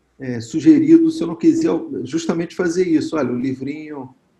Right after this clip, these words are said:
é, sei lá, a série tava saindo do ar, você não quer, se você quiser, agora você pode aumentar esse livro e fazer o mesmo livro ou um outro livro." Aí eu fui mexendo,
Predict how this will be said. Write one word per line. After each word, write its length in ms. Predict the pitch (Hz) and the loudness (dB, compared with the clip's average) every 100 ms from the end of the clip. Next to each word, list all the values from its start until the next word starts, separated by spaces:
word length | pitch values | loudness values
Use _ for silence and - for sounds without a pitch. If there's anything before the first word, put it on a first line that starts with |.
| _ - | _ -10
é, 500 | 127 113 107 98 98 | -6 -4 -4 -6 -10
sei 160 | - | -10
lá, 160 | 123 123 | -6 -6
a 20 | |
série 360 | 113 123 120 110 | -4 -4 -4 -4
tava 240 | 120 113 | -6 -6
saindo 360 | - 113 110 - | -8 -8 -8 -8
do 100 | 104 | -6
ar, 720 | 131 147 143 139 131 120 113 | -4 -2 -2 -2 -4 -8 -16
você 160 | - - | -20 -16
não 140 | 180 | -14
quer, 680 | 135 - 143 139 131 123 113 | -10 -4 -2 0 -2 -4 -8
se 120 | - - | -14 -16
você 220 | 131 - - 127 _ _ _ _ | -16 -16 -20 -20 _ _ _ _
quiser, 260 | 117 110 139 | -12 -4 -2
agora 240 | 135 156 | 0 -2
você 100 | - | -2
pode 240 | - 175 170 | -4 -4 -4
aumentar 800 | 180 180 117 135 139 135 - _ _ _ _ _ | -6 -6 -6 -4 -4 -4 -12 _ _ _ _ _
esse 320 | 143 139 - | -4 -2 -2
livro 600 | 147 139 151 156 185 - - _ - | -2 4 6 4 -2 -6 -18 _ -20
e 40 | |
fazer 540 | - 156 131 135 151 156 | -6 -4 -2 0 2 4
o 200 | 151 135 | 2 2
mesmo 400 | 123 160 - 117 | 4 6 6 2
livro 380 | 113 160 127 123 | 4 6 4 0
ou 60 | |
um 60 | 117 | 0
outro 260 | 127 127 | -2 -4
livro." 320 | 107 98 98 - | -10 -12 -10 -10
Aí 80 | |
eu 100 | - | -8
fui 140 | - 339 | 0 0
mexendo, 640 | 330 - 165 175 202 - | 0 -2 -4 -2 -4 -6